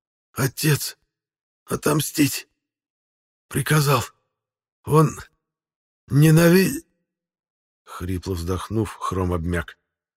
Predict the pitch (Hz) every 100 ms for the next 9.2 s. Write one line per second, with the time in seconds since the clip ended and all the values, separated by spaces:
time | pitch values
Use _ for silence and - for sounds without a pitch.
0 | _ _ _ _ _ - - - 98 -
1 | 80 92 113 117 104 - 110 107 98 95
2 | 101 92 95 87 - 85 - 95 104 90
3 | - 104 92 87 95 92 90 87 90 92
4 | 92 - 85 92 92 92 87 - 85 92
5 | 90 90 - 87 - 92 - _ _ _
6 | _ _ _ _ _ _ 82 - 107 110
7 | 104 101 117 117 95 85 113 107 107 104
8 | 95 98 104 127 110 107 95 90 90 -
9 | 78 73